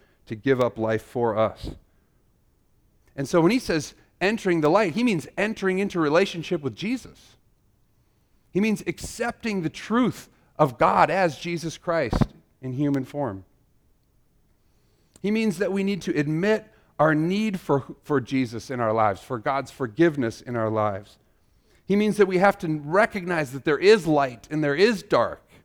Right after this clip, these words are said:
and we need to know the difference, and we need to recognize when we're living in the light and when we're living in the dark.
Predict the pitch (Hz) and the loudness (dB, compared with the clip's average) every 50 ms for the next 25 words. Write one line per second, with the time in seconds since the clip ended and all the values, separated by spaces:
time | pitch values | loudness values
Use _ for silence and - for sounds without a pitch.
0 | _ _ _ _ _ _ _ _ _ - 139 151 156 160 190 226 220 220 220 220 | _ _ _ _ _ _ _ _ _ -4 0 2 2 4 2 0 -2 0 2 2
1 | 214 180 185 165 - 233 233 - - 165 107 - - - - - - - 160 180 | 4 4 2 2 2 0 0 0 -2 -6 -6 -8 -14 -20 -20 -14 -4 -2 0 0
2 | 190 202 175 185 175 180 196 196 - 185 165 180 180 170 170 160 - - 170 170 | 0 0 -2 -2 0 2 0 0 0 -4 -6 -4 -2 -2 -2 -2 -2 -2 0 2
3 | 165 160 156 151 170 185 170 175 170 170 160 156 151 156 170 170 170 147 143 139 | 2 2 4 4 4 4 4 4 2 2 2 0 0 0 0 0 0 -2 -4 -4
4 | 147 156 151 147 147 147 143 139 - - _ _ _ _ - 127 147 147 147 147 | -2 -2 -2 0 0 0 0 -2 -4 -10 _ _ _ _ 0 2 2 2 2 0
5 | 143 131 139 143 139 131 123 117 131 131 120 101 92 - | -2 -2 -2 -4 -4 -4 -2 -2 -2 -2 -2 -2 -6 -10